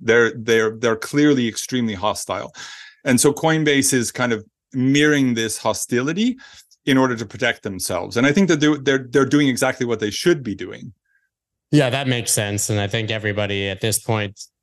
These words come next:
Speaker 2: is galvanized behind these large companies that are going against the S E C, because even if you don't like the individual company, you don't like the actors involved,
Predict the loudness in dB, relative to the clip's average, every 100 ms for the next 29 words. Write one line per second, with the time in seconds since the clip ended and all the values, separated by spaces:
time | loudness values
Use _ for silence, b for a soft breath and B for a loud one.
0 | -12 -6 -2 0 0 -2 -2 -2 -2 0
1 | 0 0 -4 -4 -2 -2 0 -2 -4 -4
2 | -4 -4 -4 -2 -2 0 -2 -2 -4 -2
3 | -2 -2 -4 -4 -4 -4 -6 -4 -2 -2
4 | -6 B B 2 4 2 0 0 -4 -4
5 | -2 -2 -2 0 0 0 -2 -4 -4 -2
6 | -2 -2 -2 -4 -4 -4 -4 -4 -4 -2
7 | -2 -2 -2 -4 -6